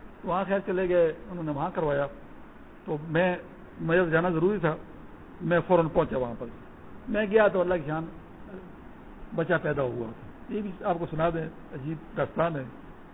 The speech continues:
انہوں نے نلا دھلا کر اس کو لایا کہ اس کو اذان دے دیں۔ بس ہم نے وارڈ میں کھڑے ہو کر اللہ اکبر، اللہ، ہاں جی، بک بلیاں سدی جو <laughs> اذان دی میں نے۔ تو با، وہ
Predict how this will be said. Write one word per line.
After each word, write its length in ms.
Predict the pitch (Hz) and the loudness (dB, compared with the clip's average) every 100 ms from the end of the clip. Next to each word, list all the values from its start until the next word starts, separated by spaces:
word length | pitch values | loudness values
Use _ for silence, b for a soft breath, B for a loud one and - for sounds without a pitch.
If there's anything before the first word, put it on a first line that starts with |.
| - - - - - - | -18 -18 -18 -18 -16 -2
انہوں 240 | 202 214 | 2 6
نے 120 | 196 165 | 6 8
نلا 180 | 185 | 8
دھلا 260 | 208 190 202 | 8 6 6
کر 80 | 196 | 4
اس 80 | 165 | 2
کو 80 | 165 | 6
لایا 240 | 170 180 | 8 6
کہ 100 | 170 | 4
اس 60 | 156 | 0
کو 80 | 156 | 0
اذان 300 | 139 143 135 | 0 0 -2
دے 100 | 117 | -8
دیں۔ 80 | 113 104 - - - - - 185 | -10 -12 -14 -16 -16 -14 -4 2
بس 160 | 190 | 2
ہم 100 | 202 | 2
نے 80 | 202 | 0
وارڈ 320 | 185 175 208 | 2 4 4
میں 80 | 190 | 0
کھڑے 160 | 175 220 | -2 -2
ہو 40 | 202 | 0
کر 60 | |
اللہ 180 | 180 185 | 0 2
اکبر، 340 | 185 185 208 | 0 -2 -6
اللہ، 160 | 302 302 269 - - - - - - | -8 -10 -12 -14 -16 -16 -18 -12 -8
ہاں 80 | 175 | -6
جی، 100 | 214 254 - - | -6 -10 -12 -6
بک 160 | 208 | 0
بلیاں 220 | 220 196 202 180 | 4 6 4 2
سدی 200 | 185 180 | -2 -2
جو 140 | 170 156 - 269 - - - - 269 - | -4 -6 -12 -16 -16 -18 -18 -14 -14 -12
<laughs> 1000 | 294 - 285 - - - - - - - 180 | -12 -12 -16 -16 -14 -14 -14 -16 -14 -4 -2
اذان 380 | 151 180 190 | 2 4 2
دی 100 | 190 | -2
میں 120 | 180 165 | -6 -8
نے۔ 100 | 160 - - - - - - - - - | -10 -12 -16 -18 -18 -20 -20 -14 -14 -4
تو 300 | 226 233 208 | 2 4 6
با، 320 | 196 196 185 | 6 6 6
وہ 160 | 190 | 4